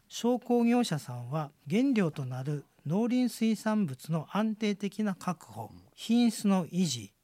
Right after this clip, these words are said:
Speaker 1: 契約の概念などの要望があります。
Speaker 2: はい。
Speaker 1: 一方、気候などの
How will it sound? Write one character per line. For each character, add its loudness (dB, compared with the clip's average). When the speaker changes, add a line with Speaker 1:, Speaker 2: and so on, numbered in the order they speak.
Speaker 1:
契 2
約 2
の 4
概 2
念 2
な -4
ど -12
の 0
要 -2
望 -6
が 0
あ -8
り -12
ま -16
す。 -14
Speaker 2:
は -4
い。 -10
Speaker 1:
一 0
方、 0
気 -16
候 2
な 4
ど -2
の -10